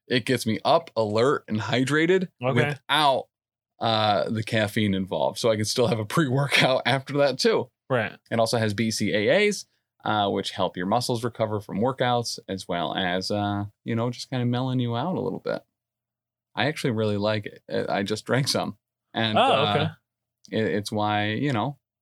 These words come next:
Speaker 1: it's why I have this glow.
Speaker 2: Oh, I
Speaker 1: Also
Speaker 2: thought that was the uranium poisoning, but good to know.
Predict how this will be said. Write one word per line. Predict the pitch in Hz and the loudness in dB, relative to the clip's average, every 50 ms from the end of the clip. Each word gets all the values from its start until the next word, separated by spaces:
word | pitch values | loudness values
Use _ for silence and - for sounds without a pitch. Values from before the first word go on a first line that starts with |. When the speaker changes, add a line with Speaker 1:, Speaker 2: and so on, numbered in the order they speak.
| _ _ _ - | _ _ _ -10
Speaker 1:
it's | 143 139 135 131 | -8 -8 -6 -4
why | 139 135 135 131 | -2 -2 0 0
I | |
have | 127 135 135 131 120 | 0 0 0 0 0
this | 120 113 - | -2 -4 -2
glow. | - 120 123 120 101 - - - _ _ _ _ _ _ _ _ _ _ _ _ _ _ _ _ _ _ _ _ _ _ _ _ _ _ _ _ _ _ _ _ _ _ _ _ _ _ _ - | 0 0 2 2 2 0 -2 -6 _ _ _ _ _ _ _ _ _ _ _ _ _ _ _ _ _ _ _ _ _ _ _ _ _ _ _ _ _ _ _ _ _ _ _ _ _ _ _ -2
Speaker 2:
Oh, | 208 247 | 2 4
I | 196 214 | 4 4
Speaker 1:
Also | 220 240 | 6 6
Speaker 2:
thought | 269 254 | 6 6
that | 226 202 | 6 4
was | 175 160 - | 2 2 2
the | 165 165 151 | 2 4 4
uranium | 143 147 147 139 147 165 214 208 190 160 135 123 123 117 | 4 4 4 4 6 6 6 6 6 6 4 4 2 2
poisoning, | 123 135 135 135 135 127 127 127 131 131 | 2 4 4 4 4 4 4 2 2 2
but | 135 147 143 | 2 4 4
good | 175 175 170 | 4 4 4
to | - 170 | 2 2
know. | 165 160 135 107 98 - - | 4 4 4 2 0 -2 -6